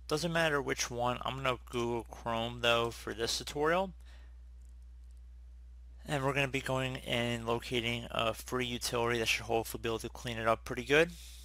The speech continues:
Any remaining stuff. You can also use the built-in Windows troubleshooters as well. That's another thing you can try. But this tool is a little bit more involved, so I'm gonna just show you guys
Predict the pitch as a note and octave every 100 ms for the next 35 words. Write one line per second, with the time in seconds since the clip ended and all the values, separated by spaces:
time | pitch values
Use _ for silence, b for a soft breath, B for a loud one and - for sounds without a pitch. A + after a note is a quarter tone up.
0 | B B B B - - b b b -
1 | - - - B2 A#2 A#2 A#2 A2+ - B2
2 | A#2 A#2 A#2 A2+ A2 - - D3+ D#3+ -
3 | B B B - D#3 E3+ E3+ C#3+ C#3+ C3
4 | A#2 A#2+ A#2 - A#2 A2+ A#2 A2 - A#2+
5 | A2+ A#2 - A#2 A2+ A2+ A2 - A#2 A2+
6 | A2+ - A2 - A2 A2 G#2+ - A2+ A2
7 | A2 G2+ B2+ B2 B2 B B B - C3
8 | - - C3 A#2 A#2+ A#2 A#2 A2 A2 G#2
9 | C#3 D#3 D3+ D3 - - B2 A#2 G#2 G#2+
10 | A2+ A2+ A2 A2 A2 - - - A#2 A2+
11 | A2 A2+ A2 - -